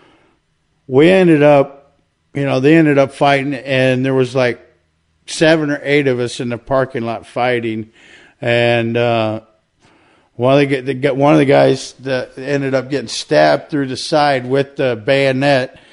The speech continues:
and I ended up getting stabbed twice. I ended up getting stabbed in the gut, and I didn't realize I got stabbed in the gut until I got my arm sliced. And, you know, I'm taking on four guys.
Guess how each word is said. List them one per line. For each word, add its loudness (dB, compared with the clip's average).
and 0
I 2
ended 2
up -2
getting -4
stabbed -4
twice. -6
I -4
ended -4
up -6
getting -4
stabbed -2
in -6
the -8
gut, -4
and -2
I 4
didn't 2
realize 2
I 0
got -4
stabbed -2
in -6
the -8
gut 0
until -4
I 2
got -2
my -6
arm 0
sliced. -12
And, -2
you 0
know, 4
I'm 2
taking 2
on 4
four 2
guys. -2